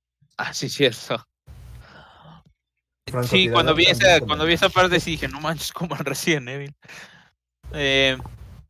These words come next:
Speaker 1: y bueno, esto, el francotirador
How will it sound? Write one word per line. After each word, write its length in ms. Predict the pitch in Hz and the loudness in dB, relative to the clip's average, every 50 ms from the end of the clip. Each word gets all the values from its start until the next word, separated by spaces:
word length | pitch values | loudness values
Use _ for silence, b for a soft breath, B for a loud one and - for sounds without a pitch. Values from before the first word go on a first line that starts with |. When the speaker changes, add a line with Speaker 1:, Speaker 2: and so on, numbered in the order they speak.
| _ _ - | _ _ -14
Speaker 1:
y 80 | - | -6
bueno, 240 | 135 135 147 143 151 | 0 2 2 2 2
esto, 380 | 156 156 - 190 180 170 160 - - | 0 -2 0 2 2 2 2 0 0
el 640 | 120 139 135 131 131 127 127 127 127 127 127 127 123 120 | 2 4 4 6 6 4 4 4 2 2 0 0 -2 0
francotirador 880 | 139 131 127 120 127 123 - 131 123 123 120 120 135 151 165 170 170 | 0 0 0 -2 -4 -4 0 2 4 4 4 4 4 4 4 2 0